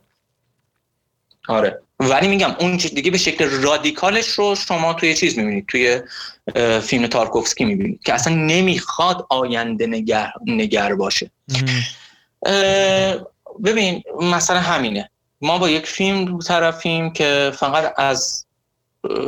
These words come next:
Speaker 1: گره‌های، اه، علمی استفاده می‌کنه برای پیشبرد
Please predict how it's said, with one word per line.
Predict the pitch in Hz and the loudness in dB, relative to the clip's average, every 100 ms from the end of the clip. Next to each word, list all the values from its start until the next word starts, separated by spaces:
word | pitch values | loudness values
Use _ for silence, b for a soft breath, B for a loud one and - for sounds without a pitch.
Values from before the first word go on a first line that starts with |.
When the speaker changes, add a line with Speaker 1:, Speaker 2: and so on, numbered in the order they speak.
| 123 117 - - - 131 | -2 -2 -4 -6 -10 0
Speaker 1:
گره‌های، | 131 131 131 - 156 135 104 | 0 2 -2 0 0 2 0
اه، | 101 _ _ _ _ _ _ _ - 113 117 113 107 107 107 | -2 _ _ _ _ _ _ _ -8 -4 -2 0 2 0 -2
علمی | 131 131 127 131 156 160 147 | 0 0 0 0 0 0 0
استفاده | 139 - 131 - 127 131 170 | 0 0 -2 0 0 2 2
می‌کنه | 180 135 123 117 110 107 107 | 0 0 0 0 2 2 2
برای | 110 113 139 | 2 4 2
پیشبرد | - 113 - 123 120 123 123 120 | 0 -4 0 0 2 4 4 0